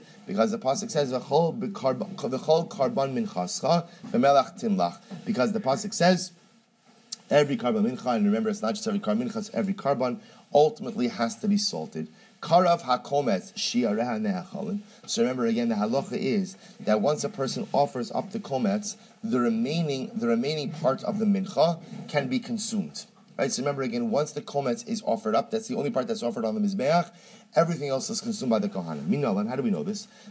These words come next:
As karasa, because on one hand, the pasuk says that the kohen will offer up, as karasa means the kometz, means the sacrificial part, uksiv, and the pasuk says, "V'hanoseres min ha-mincha,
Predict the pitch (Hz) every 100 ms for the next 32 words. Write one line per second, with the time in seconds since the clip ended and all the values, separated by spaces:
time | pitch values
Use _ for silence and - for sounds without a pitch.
0 | - 202 - - 143 117 120 139 - 131
1 | 113 107 110 110 - 110 - 135 143 -
2 | 143 135 - - - - 120 127 147 147
3 | 113 113 151 147 - - 110 110 107 -
4 | - - - 120 - 151 147 120 - 107
5 | 113 110 104 - - 165 - - 113 113
6 | 110 117 113 113 113 110 110 92 95 107
7 | 139 135 110 - - - - - 120 151
8 | 131 - - 104 113 104 113 104 139 123
9 | 104 104 - - 170 127 98 107 120 123
10 | - - 165 151 - - - - - 107
11 | 123 117 - - 160 165 156 139 135 120
12 | 101 101 95 - 139 160